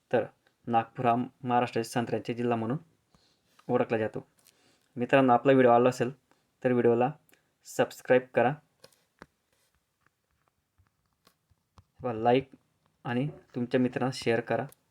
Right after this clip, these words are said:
आयएमपी प्रश्न आहेत आणि तुम्हाला व्हिडिओची पीडीएफ पाहिजे असेल तर तुम्ही डिस्क्रिप्शनमध्ये जाऊन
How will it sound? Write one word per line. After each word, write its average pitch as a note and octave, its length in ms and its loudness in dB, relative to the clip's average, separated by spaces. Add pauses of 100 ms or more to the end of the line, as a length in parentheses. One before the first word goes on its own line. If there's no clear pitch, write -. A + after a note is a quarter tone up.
(120)
आयएमपी A#2 300 -2
प्रश्न B2+ 280 -2
आहेत A#2+ 360 -6 (520)
आणि A#2+ 180 2
तुम्हाला B2 400 2 (1000)
व्हिडिओची B2 460 0
पीडीएफ C3 360 0
पाहिजे B2+ 280 4
असेल A#2+ 240 -6
तर B2 80 2
तुम्ही A#2+ 300 0 (800)
डिस्क्रिप्शनमध्ये C3 680 0
जाऊन A#2+ 200 2